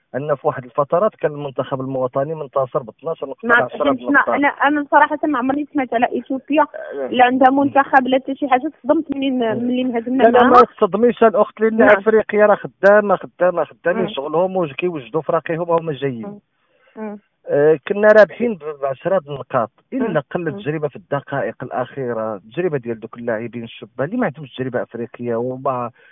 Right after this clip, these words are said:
Speaker 1: ما عندهمش تجربة دولية، انهزموا بواحد الفريق ديال ست نقاط. خصنا نصفقوا على هاد الإخوان،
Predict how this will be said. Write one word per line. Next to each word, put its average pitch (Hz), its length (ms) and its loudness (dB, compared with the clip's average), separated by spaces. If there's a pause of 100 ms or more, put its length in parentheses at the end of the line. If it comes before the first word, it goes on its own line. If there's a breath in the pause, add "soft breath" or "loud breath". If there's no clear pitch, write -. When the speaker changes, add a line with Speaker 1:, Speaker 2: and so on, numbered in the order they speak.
(180 soft breath)
Speaker 1:
ما 175 100 -6
عندهمش 156 420 -8
تجربة 127 280 -4
دولية، 117 640 -6
انهزموا 135 640 -6 (520)
بواحد 139 260 -2 (100)
الفريق 131 440 -4
ديال 120 220 -10 (100)
ست 123 180 -8
نقاط. 127 340 -8
خصنا - 240 -4
نصفقوا - 400 -4
على 139 100 0
هاد 120 180 0
الإخوان، 120 440 -8